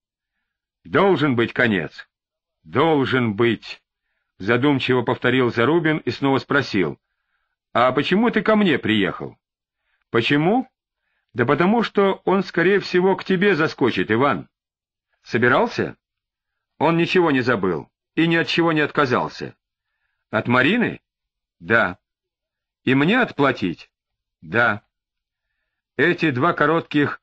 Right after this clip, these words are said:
«да» заставили Зарубина нахмуриться. Он стиснул зубы и, по-прежнему глядя в землю, сказал: «Она к нему не вернется».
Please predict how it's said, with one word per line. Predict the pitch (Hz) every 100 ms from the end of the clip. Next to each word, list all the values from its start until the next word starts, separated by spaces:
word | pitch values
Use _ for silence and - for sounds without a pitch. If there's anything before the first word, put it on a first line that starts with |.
| -
«да» | 90 175 202 117 -
заставили | 90 117 - 190 180
Зарубина | 139 143 165 165 165
нахмуриться. | 156 165 160 127 90 - 78 65 _ _ _ _ _ _ _
Он | - 135
стиснул | 127 - 156 156 139
зубы | 113 175 135
и, | 123
по-прежнему | 123 139 143 135 139
глядя | 120 139 135 120
в |
землю, | 101 165 143
сказал: | 139 147 123 98 73 62 _ _ _ _ _ _ _ _ _ _ _ _ _ _
«Она | 113 127 170
к | 180
нему | 165 170
не | 165
вернется». | 165 165 156 107 - -